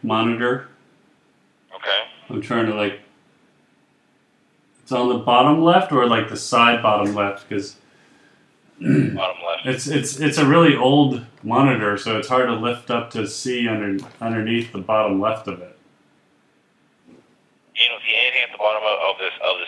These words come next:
Speaker 2: screen at all.
Speaker 1: It's just, like, the hard edge of the monitor. It's, like, plastic.
Speaker 2: Yeah, it's not on the actual. Okay. Uh,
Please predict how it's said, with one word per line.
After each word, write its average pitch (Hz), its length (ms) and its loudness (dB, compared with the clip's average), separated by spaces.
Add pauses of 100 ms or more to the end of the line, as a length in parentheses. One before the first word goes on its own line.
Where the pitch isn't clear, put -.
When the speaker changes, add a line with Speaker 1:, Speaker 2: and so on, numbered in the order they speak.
Speaker 2:
screen 98 280 -2
at 82 80 0
all. 82 280 -2 (500)
Speaker 1:
It's 135 260 -2
just, 147 260 -2
like, 135 220 0
the 131 160 2
hard 143 420 2
edge 135 680 0 (380)
of 123 160 -4
the 117 60 -6
monitor. 113 600 0
It's, 95 140 -6
like, 107 240 -2
plastic. - 680 -2 (880)
Speaker 2:
Yeah, 117 200 0
it's 123 140 -4
not 143 140 0
on 147 160 0
the 123 80 -4
actual. 113 720 0 (920)
Okay. 90 240 -4 (600)
Uh, 113 220 -2